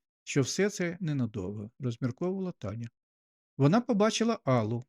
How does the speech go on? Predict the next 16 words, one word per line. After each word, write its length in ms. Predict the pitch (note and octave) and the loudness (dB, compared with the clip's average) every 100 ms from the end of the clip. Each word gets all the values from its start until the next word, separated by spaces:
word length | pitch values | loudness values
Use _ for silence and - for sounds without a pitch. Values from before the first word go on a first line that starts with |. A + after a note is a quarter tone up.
| _ _ _ | _ _ _
та 100 | C3 | -4
покликала 540 | - B2 F3 A3+ A3+ G3 | -2 -2 0 0 0 -4
до 100 | F#3+ | -4
себе. 400 | - A2 A2+ A2+ _ _ _ _ | -6 -6 -6 -12 _ _ _ _
Подруга, 460 | - A#3 A#3+ B2 G#2+ - _ _ _ _ | -2 -2 0 -4 -6 -10 _ _ _ _
яка 300 | D3 D3 D3+ | 4 6 4
була 280 | C#3 D3 D3 | 6 4 4
ще 340 | - D#3 D#3 | 2 2 2
і 200 | D3+ C3+ | 2 0
свідком, 600 | A2+ E3 A3+ - - A2+ - _ _ _ | 0 0 -2 -2 -6 -6 -8 _ _ _
поспішала 560 | C3+ - C3 F#3+ A#3 A3 | -8 -6 -4 -2 -2 -4
на 80 | F#3+ | -6
допомогу. 600 | E3+ - A#2+ G#2+ G#2+ C3 _ _ _ _ _ _ _ | -8 -6 -4 -4 -8 -14 _ _ _ _ _ _ _
"Ти 120 | F3 | 0
де 140 | F3 G#3 | 2 2
зникла? 440 | F3 C3 - A#2 | 2 -2 -2 -14